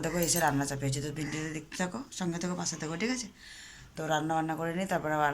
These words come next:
আসছি, ঠিক আছে? এই দেখো এখানটা শুয়ে আছে, দেখো যজ্ঞের ফটো ফটো দেখেছো? ও দাদা শুতে পড়লাম, তো শুতে আমার একটা কাজকর্ম করতে হবে, কারণ এখন এই দেখো দেখেছো ভাতটা দেখো নেমে হয়ে গেছে, আর ওই দেখো আলু সবজি ওখানে হচ্ছে, আর ভালো লাগছে না ওদের যেতে, এখান থেকে তোমাদের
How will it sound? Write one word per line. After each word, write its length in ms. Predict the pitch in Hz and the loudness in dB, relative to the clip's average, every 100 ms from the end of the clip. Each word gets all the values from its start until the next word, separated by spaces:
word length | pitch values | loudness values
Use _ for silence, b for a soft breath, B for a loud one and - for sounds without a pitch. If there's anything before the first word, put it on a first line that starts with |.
| 147 | 2
আসছি, 160 | 143 156 | -2 -4
ঠিক 100 | 180 196 | -2 -2
আছে? 120 | - - - - - - 175 | -4 -8 -18 -20 -20 8 12
এই 60 | 170 | 12
দেখো 120 | 165 170 | 12 12
এখানটা 300 | 165 170 165 - | 12 8 10 10
শুয়ে 200 | 170 165 165 | 10 12 10
আছে, 200 | 160 190 185 165 | 10 8 8 6
দেখো 140 | 170 165 | 6 6
যজ্ঞের 260 | 165 165 170 | 8 8 8
ফটো 140 | 160 156 | 8 6
ফটো 140 | 160 160 | 4 8
দেখেছো? 240 | 190 208 190 165 | 10 10 10 12
ও 20 | 175 175 | 12 12
দাদা 240 | 175 165 170 165 | 8 12 10 8
শুতে 180 | 160 175 | 4 6
পড়লাম, 240 | 170 160 160 165 | 8 6 6 4
তো 40 | 170 | 2
শুতে 180 | 170 175 165 | 6 8 8
আমার 120 | 165 165 | 8 8
একটা 120 | 160 170 | 6 6
কাজকর্ম 340 | 143 - 160 160 | 4 4 2 4
করতে 180 | 151 - | 2 4
হবে, 120 | 156 165 B B B B | 4 4 B B B B
কারণ 180 | 151 156 | 4 6
এখন 140 | 156 156 156 _ 170 | 6 6 4 _ -4
এই 40 | 165 | -2
দেখো 140 | 156 175 | 0 0
দেখেছো 220 | 190 185 165 | -2 -2 -4
ভাতটা 220 | 165 170 | -2 2
দেখো 140 | 170 170 | 2 4
নেমে 160 | 165 156 165 | 4 4 2
হয়ে 120 | 165 | 2
গেছে, 140 | 170 202 | 0 2
আর 60 | 233 | 2
ওই 60 | 196 | 4
দেখো 120 | 170 156 | 4 4
আলু 120 | 151 151 | 2 2
সবজি 180 | 151 160 | 0 2
ওখানে 160 | 160 156 | 2 2
হচ্ছে, 280 | 147 - - 254 B B B B B - | 2 0 -2 -2 B B B B B 0
আর 60 | 156 | 4
ভালো 120 | 160 165 | 6 8
লাগছে 160 | 165 165 | 6 8
না 40 | 170 | 8
ওদের 160 | 165 165 160 | 8 6 4
যেতে, 180 | 156 202 277 | 2 0 4
এখান 120 | 175 165 | 8 8
থেকে 120 | 165 160 | 8 4
তোমাদের 180 | 160 | 4